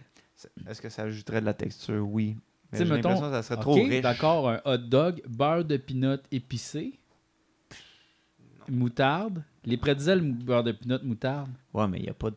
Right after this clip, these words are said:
Speaker 1: saucisse hot dog dedans.
Speaker 2: Ouais, mais, euh,
Speaker 1: Puis,
Speaker 2: toi, tu pa-, toi,
Speaker 1: beurre
Speaker 2: tu
Speaker 1: de
Speaker 2: penses,
Speaker 1: peanut,
Speaker 2: toi, tu
Speaker 1: moutarde, les
Speaker 2: penses,
Speaker 1: pretzels, beurre
Speaker 2: toi,
Speaker 1: de
Speaker 2: tu penses porc puis sucré, ça marche pas.
Speaker 1: Mais
Speaker 2: Jambon à l'ananas, hello ?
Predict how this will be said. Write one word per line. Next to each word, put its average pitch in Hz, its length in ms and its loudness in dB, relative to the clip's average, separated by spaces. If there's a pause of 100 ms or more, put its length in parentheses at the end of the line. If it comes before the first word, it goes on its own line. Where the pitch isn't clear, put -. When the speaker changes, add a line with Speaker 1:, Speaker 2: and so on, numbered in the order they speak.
Speaker 1:
saucisse - 500 -10
hot 104 60 -2
dog 110 300 -6
dedans. 107 380 -2 (200)
Speaker 2:
Ouais, 85 260 -6
mais, 76 400 -14
euh, 78 400 -12 (1080)
Speaker 1:
Puis, 117 220 -6 (440)
Speaker 2:
toi, 170 140 2
tu - 140 -6
pa-, 170 180 2
toi, 147 260 8
Speaker 1:
beurre - 20 2
Speaker 2:
tu - 20 2
Speaker 1:
de 180 60 6
Speaker 2:
penses, 240 120 8
Speaker 1:
peanut, 160 60 -2
Speaker 2:
toi, - 100 4
tu - 60 -6 (100)
Speaker 1:
moutarde, - 220 8
les 285 60 12
Speaker 2:
penses, 277 140 10
Speaker 1:
pretzels, 170 420 4
beurre 170 120 8
Speaker 2:
toi, 180 100 12
Speaker 1:
de 151 60 6
Speaker 2:
tu - 60 -4
penses 285 300 10
porc 262 640 10
puis 214 100 0
sucré, 214 440 2
ça 214 140 8
marche 185 300 2
pas. 160 280 6 (560)
Speaker 1:
Mais 123 80 -10
Speaker 2:
Jambon 202 440 10
à 226 80 12
l'ananas, 214 680 6
hello ? 285 580 12